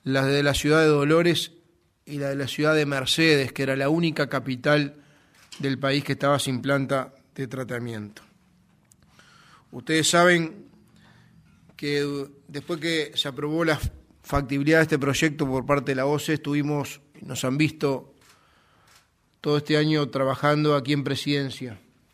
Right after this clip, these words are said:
con el Ministerio de Medio, de Ambiente, como liderándolo, con el Ministerio de Economía, con O P P y con la oce y la Agencia de Monitoreo de Políticas Públicas,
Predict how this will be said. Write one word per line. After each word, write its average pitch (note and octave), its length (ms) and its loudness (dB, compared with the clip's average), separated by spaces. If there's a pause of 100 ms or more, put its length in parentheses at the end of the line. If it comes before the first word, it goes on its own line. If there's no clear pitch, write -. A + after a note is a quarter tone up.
(320)
con C#3+ 180 -10
el C#3+ 80 -6
Ministerio C#3+ 680 -6
de C3 100 -12
Medio, C3+ 380 -12
de C3+ 180 -8
Ambiente, D#3 580 -4
como B2+ 220 -16
liderándolo, C3+ 840 -8 (1080)
con C3+ 120 -2
el C3+ 80 0
Ministerio C#3 380 4
de B2+ 40 2
Economía, E3+ 640 4 (640)
con C#3 220 -2
O E3 60 4
P D3+ 140 4
P F3+ 440 0 (500)
y F3+ 100 -8
con E3+ 180 0
la E3+ 120 4
oce F#3 380 0 (1200)
y C3+ 120 -10
la C3 100 -4
Agencia D3 360 0
de C#3 60 2
Monitoreo C#3 480 2
de A#2 40 -6
Políticas C#3 420 0
Públicas, E3 760 0